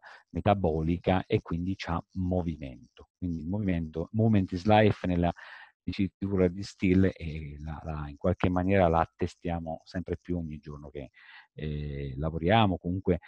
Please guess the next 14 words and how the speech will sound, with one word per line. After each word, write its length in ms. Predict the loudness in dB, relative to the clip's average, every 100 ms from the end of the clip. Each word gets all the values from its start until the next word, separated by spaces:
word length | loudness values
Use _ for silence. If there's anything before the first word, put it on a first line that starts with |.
| -20 -10
abbiamo 380 | -4 2 4 4
acquisizioni 720 | 0 -4 -6 -6 -2 0 0
di, 240 | 0 -2
di 120 | -2 -2
competenze 600 | -2 0 0 0 -2 -6
nel 100 | -6
nostro 300 | -8 -8 -6
ambito 300 | -4 -6 -8
clinico. 440 | -12 -20 _ _ _ _ _ _ _ _ _ _ _ _ _ _ _ -20 -20 -20 -20 -20 _ _ _ _
Ah, 260 | 0 0 -2 _ _ _ _ _
eh, 640 | -4 -2 0 0 0 -2 _ _ _ _ _ _ _ _ _ _ _ _ _ _ 4
la 180 | 6 6
membrana 680 | 6 8 8 8 8 4
limitante, 1400 | 4 2 6 6 6 2 0 -2 -2 -4 -2 -4 -6 -14